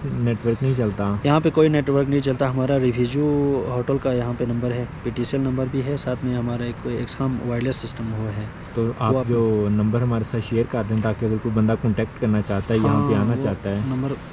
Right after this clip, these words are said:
Speaker 2: अ, ज़ीरो थ्री ट्रिपल फ़ाइव नाइन ज़ीरो सेवन वन फ़ाइव एट। मैं दोबारा दोहराता हूँ, ज़ीरो थ्री,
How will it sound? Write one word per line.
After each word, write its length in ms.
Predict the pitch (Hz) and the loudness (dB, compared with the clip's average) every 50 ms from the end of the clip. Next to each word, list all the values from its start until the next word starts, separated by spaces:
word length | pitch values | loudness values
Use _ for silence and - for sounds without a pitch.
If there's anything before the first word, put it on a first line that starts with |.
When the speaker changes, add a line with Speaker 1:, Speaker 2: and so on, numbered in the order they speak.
| - - - - - - - - - - - - - | -16 -16 -14 -14 -14 -14 -14 -14 -14 -14 -12 -6 -2
Speaker 2:
अ, 160 | 135 135 135 135 | 0 2 2 2
ज़ीरो 400 | 127 127 135 147 151 170 170 160 | 2 4 4 4 4 4 2 2
थ्री 360 | - - - 151 156 170 175 - - - - - - - - | 0 -4 -4 -2 -2 -2 -4 -6 -10 -16 -18 -18 -16 -8 -4
ट्रिपल 340 | 147 131 131 - 160 160 156 | -4 -4 0 0 2 2 2
फ़ाइव 360 | - - 139 139 147 156 151 - - | 0 0 0 2 2 2 0 -2 -4
नाइन 440 | 139 127 131 135 147 156 160 160 151 | -2 0 0 0 0 0 0 0 -2
ज़ीरो 420 | 139 139 143 143 143 147 147 147 | -2 -2 0 0 2 2 0 0
सेवन 480 | 143 - - - 131 135 143 147 151 147 | -2 -2 -4 -2 0 0 0 0 -2 -2
वन 360 | 143 131 127 135 139 147 151 | -2 -2 -2 -2 -2 -4 -6
फ़ाइव 380 | 143 - - - 120 123 131 131 - - | -8 -8 -6 -4 -2 -2 -2 -4 -6 -8
एट। 160 | 120 110 101 - - - - - - - | -8 -8 -8 -10 -12 -16 -16 -12 -8 -6
मैं 100 | 127 120 | -4 -2
दोबारा 280 | 123 117 120 123 143 | -2 -2 0 0 0
दोहराता 380 | 143 143 131 131 135 131 - 147 | 2 2 2 2 0 2 2 2
हूँ, 140 | 151 165 165 - - - - - - - - - - - - | 2 2 -2 -6 -12 -16 -16 -16 -16 -16 -16 -16 -12 -6 -4
ज़ीरो 340 | 127 127 135 143 151 165 165 | 0 4 4 6 6 6 4
थ्री, 380 | 160 - - - 156 156 160 | 4 0 -2 0 2 2 2